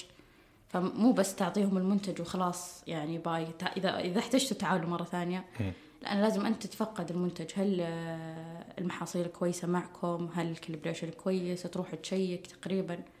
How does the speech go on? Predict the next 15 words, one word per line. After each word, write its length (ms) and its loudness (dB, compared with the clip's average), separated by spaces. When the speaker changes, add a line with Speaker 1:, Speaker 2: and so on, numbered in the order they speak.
Speaker 1:
فهذه 280 6
اللي 140 6
ت-، 180 0
هذه 260 6
اللي 100 4
بتدوم 380 6
العلاقات 720 2
Speaker 2:
مم. 80 -2
Speaker 1:
وال-، 960 -2
بين 240 4
العميل 600 4
والمحمصة 540 0
تقريبًا. 340 -4
Speaker 2:
مم. 140 0
Speaker 1:
و-، 720 0